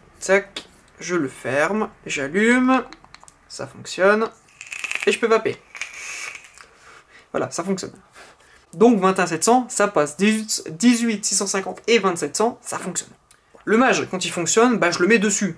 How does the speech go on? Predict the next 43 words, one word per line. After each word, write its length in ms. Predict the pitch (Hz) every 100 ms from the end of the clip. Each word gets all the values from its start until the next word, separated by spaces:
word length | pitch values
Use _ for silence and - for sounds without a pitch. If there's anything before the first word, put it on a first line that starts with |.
| -
parce 120 | -
que 100 | 165
c'est 160 | 165 165
le 120 | 151
setup 340 | 151 151 196
le 60 | 170
plus 180 | - 160
flush 340 | - 214 226
que 160 | - 156
je, 140 | 151
que 320 | 156 151 -
j'ai 160 | 151 190
trouvé, 440 | - 180 170 196
euh, 320 | 165 135 135 -
là-dessus. 420 | - - 233 254 - - - -
Euh, 160 | 165 156
vous 160 | 160
avez 140 | 175 196
été 120 | 214
pas 160 | 208
mal 220 | 202 233 151
également 320 | 160 175 196
à 20 |
me 60 | 170
proposer 360 | - - 180
des 120 | 165
setups. 360 | 156 143 214 226 - _ _ _ _ _
Nickel, 400 | 175 185 165 170 170
merci, 400 | 175 - - 202
donc 180 | 180 165
du 80 |
coup 160 | 165 202
je 80 | 175
commence 400 | 165 185 196 190
à 60 |
me 40 | 165
faire 140 | 170
quelques 320 | 180 165 165
idées 160 | 160 185
par 160 | 180 135
rapport 240 | - 160
à 60 | 143
ça. 280 | - 214